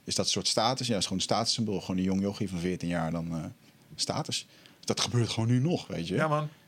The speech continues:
Speaker 1: En, en ja, ik, ik, eh,
Speaker 2: Ah, dat is,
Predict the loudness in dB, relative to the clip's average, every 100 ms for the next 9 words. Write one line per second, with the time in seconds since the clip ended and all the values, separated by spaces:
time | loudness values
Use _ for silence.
0 | -20 -12 0 2 2 2 2 2 2 2
1 | 2 0 -2 -2 2 4 4 2 -4 -2
2 | 2 4 4 0 -2 -4